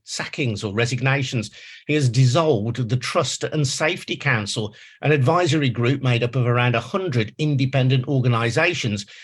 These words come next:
which was set up in twenty sixteen to address hate speech, child abuse, and other harmful content on the platform. And he has abandoned Twitter's covid disinformation policy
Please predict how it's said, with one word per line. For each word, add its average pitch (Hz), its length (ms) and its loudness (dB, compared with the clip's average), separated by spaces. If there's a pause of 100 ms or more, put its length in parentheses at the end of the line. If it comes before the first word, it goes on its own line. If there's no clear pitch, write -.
(120)
which 127 160 -6
was 107 160 -4
set - 180 -2
up 135 140 0
in 98 100 -6
twenty 107 300 -4
sixteen 113 540 -4
to 107 140 -4
address 110 360 -2 (240)
hate 147 240 -2
speech, 160 500 -4 (180)
child 156 400 0
abuse, 143 380 -2 (280)
and 113 160 -4
other 131 220 2
harmful 101 480 -4
content 110 600 -4
on 107 160 -4
the 110 80 -4
platform. 101 580 -4 (340)
And 123 400 0 (200)
he 127 80 2
has 123 100 2
abandoned 123 600 0
Twitter's 139 420 -4
covid 147 560 0
disinformation 165 960 -2
policy 110 560 0